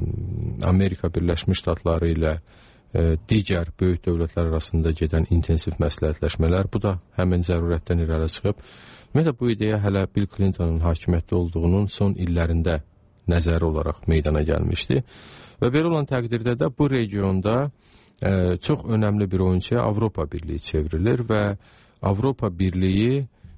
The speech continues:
e, artıq region üzrə söz deyən, e, güclü beynəlxalq qurumdan, qurumlardan biri və yaxud da ki, birincisi olacaqdır. Və bunun da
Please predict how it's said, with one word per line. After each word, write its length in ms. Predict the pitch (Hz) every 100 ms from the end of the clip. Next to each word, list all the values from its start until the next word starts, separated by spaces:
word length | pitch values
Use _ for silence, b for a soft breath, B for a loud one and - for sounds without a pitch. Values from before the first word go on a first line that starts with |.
| -
e, 340 | 92 90 85 85
artıq 560 | 95 92 - 131 101 101
region 460 | 98 95 120 123 98
üzrə 380 | 80 90 107 120
söz 340 | - 107 92
deyən, 380 | 90 92 107 120 b b b b
e, 220 | 90 82
güclü 440 | 80 98 85 117 123
beynəlxalq 480 | 101 90 85 101 101
qurumdan, 640 | - 85 85 87 90 92 90
qurumlardan 760 | - 87 85 85 82 80 107 104 -
biri 340 | 90 98 113 123 b b b - -
və 100 | 98
yaxud 220 | 107 -
da 40 |
ki, 200 | - 110 -
birincisi 460 | 101 95 87 87 76
olacaqdır. 640 | 69 76 69 - - 82 - B B B B B 117
Və 120 | 117 104
bunun 300 | 156 180 117
da 220 | 90